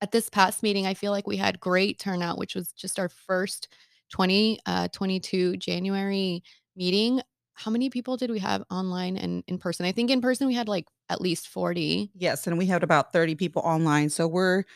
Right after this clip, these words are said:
Speaker 2: um, growing our numbers.
Speaker 1: Mm-hmm.
Speaker 2: Please share that information with any coworkers or anybody who is able to attend, um, but I also wanted to say that we are at South, this year looking for,
Speaker 1: Mm-hmm.
Speaker 2: um,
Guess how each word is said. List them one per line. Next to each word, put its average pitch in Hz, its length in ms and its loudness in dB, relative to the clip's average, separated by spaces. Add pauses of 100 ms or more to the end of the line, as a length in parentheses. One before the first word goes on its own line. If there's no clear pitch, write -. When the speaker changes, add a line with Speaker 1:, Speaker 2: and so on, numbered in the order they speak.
(320)
Speaker 2:
um, 160 300 2
growing 180 280 4
our 175 120 6
numbers. 151 560 2
Speaker 1:
Mm-hmm. 185 160 -18
Speaker 2:
Please 240 340 2
share 165 220 6
that 151 120 4
information 156 540 0
with 147 240 -4 (120)
any 165 180 2
coworkers 180 600 2
or 170 60 0
anybody 165 300 -2
who 156 300 -4
is 156 200 -2
able 160 280 -2
to 147 380 -2 (520)
attend, 175 720 2
um, 151 460 0 (420)
but 202 100 0
I - 20 6
also 240 180 4
wanted 247 220 2
to 214 80 -2
say 190 160 2
that 180 160 2
we 208 260 -2
are 170 300 4
at 160 180 0
South, 151 240 -4 (300)
this - 200 -4
year 160 360 2
looking 165 420 -2
for, 165 600 0
Speaker 1:
Mm-hmm. 165 120 -8
Speaker 2:
um, 147 500 -2